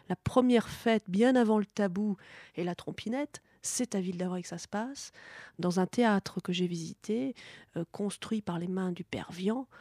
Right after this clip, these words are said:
pour que les enfants restent dans une sorte de cage dorée qu'on retrouve dans l'Arrache-Cœur. Donc, si vous voulez, la famille, c'est une famille privilégiée, euh, qui n'a pas travaillé et qui, brusquement, il y a le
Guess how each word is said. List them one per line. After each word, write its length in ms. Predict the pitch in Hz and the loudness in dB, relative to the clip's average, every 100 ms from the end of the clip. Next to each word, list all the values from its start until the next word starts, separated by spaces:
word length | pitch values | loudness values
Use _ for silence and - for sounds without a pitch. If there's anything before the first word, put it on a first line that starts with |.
| - _ | -20 _
pour 160 | - - | -10 -6
que 100 | 185 | -2
les 200 | 180 175 | 0 -2
enfants 360 | 170 - 226 - - - | -6 -6 -6 -6 -12 -14
restent 540 | - 214 214 - - | -2 0 0 -4 -6
dans 100 | 180 | -4
une 160 | 180 180 | -2 -4
sorte 240 | - 196 | -6 -6
de 80 | 185 | -6
cage 340 | - 208 185 | -2 0 2
dorée 360 | 175 190 214 233 | 2 2 0 -2
qu'on 140 | 180 | -2
retrouve 300 | 180 - 202 | -4 -4 -2
dans 100 | 190 | -2
l'Arrache-Cœur. 600 | 165 165 - - 151 - - - - - - - | -2 -6 -8 -10 -10 -10 -14 -20 -20 -20 -16 -8
Donc, 140 | 185 | -6
si 120 | - | 0
vous 140 | 220 214 | 2 2
voulez, 260 | 226 269 | 4 6
la 120 | 262 202 | 6 4
famille, 520 | 208 196 233 285 285 | 4 4 4 4 4
c'est 220 | - - | 0 -2
une 100 | 202 | 0
famille 260 | 208 202 202 | 0 0 -2
privilégiée, 1080 | - 190 190 196 180 196 208 240 285 277 | -2 -2 2 0 0 -2 0 0 -2 0
euh, 80 | 185 | -2
qui 160 | - 190 | -2 -2
n'a 280 | 185 180 - - - - | 0 0 -4 -14 -14 -4
pas 120 | 190 | -4
travaillé 760 | - 190 190 185 196 214 294 - - - _ | -2 0 0 2 0 0 0 -4 -14 -20 _
et 80 | 190 | -6
qui, 160 | - 196 | -4 -2
brusquement, 920 | 190 233 - - 202 202 247 285 269 | 2 2 0 0 2 2 2 2 2
il 80 | 202 | 2
y 100 | |
a 40 | |
le 60 | 185 | 0